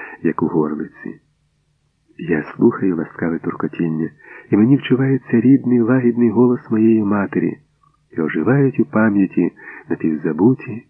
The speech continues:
колискові пісні. Як давно це було, ой, як давно! Від Миргорода до мого рідного села горлицям летіти не більше години.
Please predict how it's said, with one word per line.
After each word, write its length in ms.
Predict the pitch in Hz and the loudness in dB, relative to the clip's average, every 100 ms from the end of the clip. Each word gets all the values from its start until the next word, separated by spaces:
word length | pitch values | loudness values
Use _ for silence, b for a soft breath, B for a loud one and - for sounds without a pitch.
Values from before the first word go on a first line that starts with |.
| _ _ | _ _
колискові 600 | - 82 71 - 85 85 | -4 -4 -4 -4 -4 -2
пісні. 560 | 80 - - 80 87 90 _ _ _ _ _ B B B B B B - | -6 -10 -10 -10 -10 -14 _ _ _ _ _ B B B B B B -8
Як 380 | - 127 160 147 | 2 4 4 4
давно 540 | 131 139 117 113 123 - | 4 4 6 6 4 2
це 100 | 110 | -2
було, 480 | 98 95 87 95 - _ | 2 2 4 2 2 _
ой, 340 | - 143 120 90 | 0 2 2 -2
як 240 | 90 - | -4 -4
давно! 600 | - 80 82 85 82 - - _ _ _ _ - _ _ _ _ _ _ 95 | -8 -8 -10 -8 -8 -10 -16 _ _ _ _ -20 _ _ _ _ _ _ 2
Від 260 | 104 117 | 4 4
Миргорода 680 | 131 180 110 90 87 80 82 _ B B | 6 6 4 2 0 -2 -8 _ B B
до 120 | - | 2
мого 240 | 101 117 123 | 4 6 8
рідного 340 | 120 113 110 | 6 6 4
села 400 | - 117 120 131 b b b | 4 2 4 2 b b b
горлицям 680 | - 95 147 139 113 - 107 | -2 4 6 6 4 4 4
летіти 420 | 101 98 131 131 110 | 4 4 2 2 4
не 140 | 104 | 4
більше 380 | 95 92 - 87 | 4 2 2 0
години. 460 | 82 80 - - | 0 -2 -4 -6